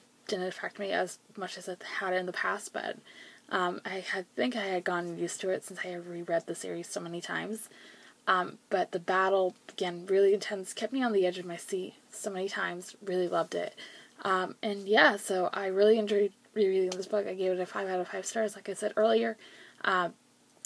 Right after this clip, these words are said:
I think all the scenes that happened in this book are gonna affect the se-, I thought they affected the series as it went along, especially in the fifth book,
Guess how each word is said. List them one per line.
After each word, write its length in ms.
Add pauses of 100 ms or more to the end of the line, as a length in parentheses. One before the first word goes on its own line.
(140)
I 160
think 220
all 260
the 300
scenes 380
that 140
happened 280
in 140
this 200
book 200
are 120
gonna 320
affect 280
the 80
se-, 180 (100)
I 160 (260)
thought 200
they 120
affected 340
the 60
series 340
as 240
it 80
went 200
along, 520 (440)
especially 400
in 140
the 60
fifth 280 (140)
book, 260